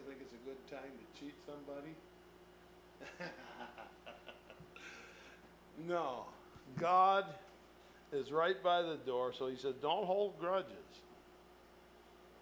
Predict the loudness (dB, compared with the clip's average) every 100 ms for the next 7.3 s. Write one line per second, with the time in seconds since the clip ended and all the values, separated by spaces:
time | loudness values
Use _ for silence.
0 | -20 -20 -20 -14 -8 -6 -4 -4 0 4
1 | 4 4 0 0 0 0 2 2 4 4
2 | 2 2 -2 -4 -4 -2 -2 -6 -6 -4
3 | -2 -2 -2 -2 -2 -6 -4 -4 -4 -4
4 | -2 -2 -2 -4 -8 -18 -16 -16 -16 -16
5 | -14 -6 -4 -2 -4 -8 -4 -4 0 2
6 | 2 2 2 2 -2 -6 -6 -4 0 -2
7 | 0 -2